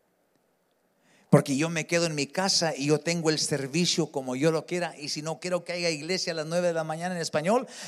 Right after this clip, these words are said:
lo grabo y lo paso a las tra-, tres de la tarde cuando me levante. Y si traigo ganas, lo veo. Y si me gusta el tema, bien, si no, me voy a cortar la yarda. ¿Me está entendiendo?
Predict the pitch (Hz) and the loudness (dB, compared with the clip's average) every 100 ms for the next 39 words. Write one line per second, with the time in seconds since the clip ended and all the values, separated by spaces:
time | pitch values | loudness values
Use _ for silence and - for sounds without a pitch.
0 | - 151 156 147 139 123 139 180 214 226 | -10 -8 -2 0 0 -2 2 4 4 2
1 | 220 147 143 147 135 147 151 165 143 127 | 0 -2 0 2 0 0 0 0 2 0
2 | 147 139 151 - 151 143 135 151 147 147 | 0 -2 -2 -2 -2 0 -4 -2 -2 -2
3 | 123 113 107 104 107 98 98 - - _ | -2 0 -2 0 0 0 -2 -6 -20 _
4 | _ _ _ _ _ _ _ _ _ _ | _ _ _ _ _ _ _ _ _ _
5 | _ _ _ - 175 170 170 170 196 190 | _ _ _ 2 4 6 4 8 10 10
6 | 165 196 208 185 147 143 165 208 175 175 | 6 2 2 0 2 4 4 2 2 2
7 | 160 170 226 214 196 233 277 277 254 - | 2 2 6 6 8 6 6 4 -2 -8
8 | - 170 233 240 196 180 196 185 165 170 | -6 2 4 4 0 0 0 2 4 6
9 | 165 147 165 156 143 143 139 131 127 - | 8 8 8 8 8 8 6 4 0 -4
10 | - _ _ _ _ _ _ _ _ _ | -20 _ _ _ _ _ _ _ _ _
11 | _ _ _ _ _ _ _ _ _ _ | _ _ _ _ _ _ _ _ _ _
12 | _ 175 175 262 247 254 247 277 240 170 | _ -2 4 6 8 8 8 6 4 -2